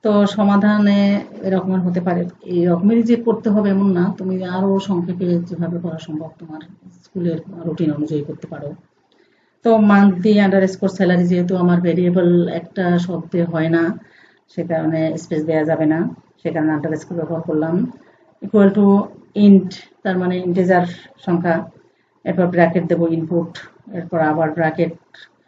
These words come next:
কোলন ইনভার্টেড দিয়ে enter salary amount কোলন চিহ্ন দিয়ে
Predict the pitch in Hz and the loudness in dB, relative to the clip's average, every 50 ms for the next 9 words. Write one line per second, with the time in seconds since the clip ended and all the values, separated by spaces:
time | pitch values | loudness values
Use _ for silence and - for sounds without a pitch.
0 | _ _ _ _ _ - 170 160 160 160 160 160 165 - 175 175 170 175 170 160 | _ _ _ _ _ -4 -4 -2 -2 -2 -4 -4 -6 -2 0 2 4 4 4 2
1 | 175 170 156 - 170 170 170 165 170 165 170 170 175 185 185 180 175 - - 180 | 2 0 -2 0 0 0 2 2 2 2 2 2 2 2 2 0 -2 -2 -2 0
2 | 160 160 160 160 175 175 190 185 - 170 170 165 156 156 175 196 - - - - | 2 2 2 2 2 2 2 0 0 -2 0 0 2 2 0 0 -2 -4 -8 -16
3 | - _ _ _ _ _ _ _ _ _ _ _ _ - 214 - - 165 160 160 | -20 _ _ _ _ _ _ _ _ _ _ _ _ -20 -12 -8 -4 -2 0 -2
4 | 156 156 190 160 170 175 175 180 175 180 202 240 262 | 0 0 -2 -2 0 0 0 2 2 2 2 2 0